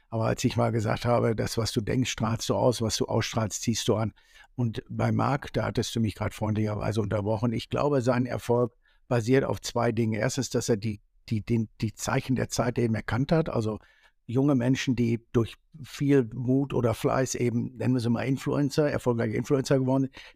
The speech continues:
die dann Bock auf ein Lambo, auf ein A M G haben, ja, aber auch eine Rolex und er hat für die die Tür aufgemacht. Zweitens machen das ja auch noch andere und ich glaube, das, was Marc gesagt hat, das fühle ich, während ich neben ihm sitze, ich habe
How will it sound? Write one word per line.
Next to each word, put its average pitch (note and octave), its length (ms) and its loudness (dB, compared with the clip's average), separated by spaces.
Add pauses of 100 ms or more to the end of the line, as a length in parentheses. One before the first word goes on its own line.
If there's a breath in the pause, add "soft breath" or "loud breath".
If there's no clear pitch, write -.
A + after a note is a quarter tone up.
die C3+ 100 2
dann B2+ 180 2
Bock A#2+ 200 0
auf A2+ 160 0
ein A#2 100 2
Lambo, D3+ 380 4
auf A#2 200 -4
ein A#2+ 160 -2
A A#2 200 -4
M A2 140 0
G C3+ 220 0
haben, D3 320 0
ja, B2+ 180 0 (300 loud breath)
aber D3 380 -2
auch G#2 120 -2
eine B2 100 2
Rolex B2+ 460 -2
und C#3 120 -6
er C#3 180 -2
hat C3+ 120 -2 (200)
für B2 200 0
die B2 140 2
die - 140 -2
Tür D3 240 0
aufgemacht. E3 400 -2 (300 soft breath)
Zweitens G3+ 640 0
machen C3+ 320 2
das B2 200 -2
ja C3 120 2
auch A2+ 180 -4
noch G2+ 220 -8
andere D3+ 480 0 (340 soft breath)
und C3 80 0
ich B2 120 -2
glaube, C3 240 4
das, C#3 200 4
was B2+ 180 2
Marc B2+ 220 2
gesagt C3 380 0
hat, C3+ 220 2 (100)
das A2 160 -4
fühle D3+ 300 2
ich, E3 120 -2
während B2+ 220 4
ich A2 120 -2
neben B2+ 240 2
ihm D3+ 160 0
sitze, D3+ 380 2 (400 loud breath)
ich - 180 -4
habe - 120 -6